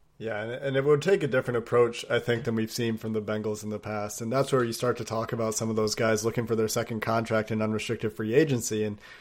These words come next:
the only way that I think those happen for the Bengals is if the Bengals have a different mindset that is, "We're signing you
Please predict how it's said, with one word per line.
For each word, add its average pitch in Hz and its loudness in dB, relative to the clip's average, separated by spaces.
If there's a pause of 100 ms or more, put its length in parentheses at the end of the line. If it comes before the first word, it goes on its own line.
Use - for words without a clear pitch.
(240)
the - -2
only 165 10
way 139 12
that 123 10
I 113 8
think 117 0
those 110 2
happen 147 0
for 113 -4
the 107 -2
Bengals 110 -4
is 123 -2
if 123 -2
the 120 -4
Bengals 147 2
have 120 0
a 120 -8
different 123 -4
mindset 117 -2
that 110 -2
is, 123 6 (400)
"We're 151 6
signing 175 4
you 143 6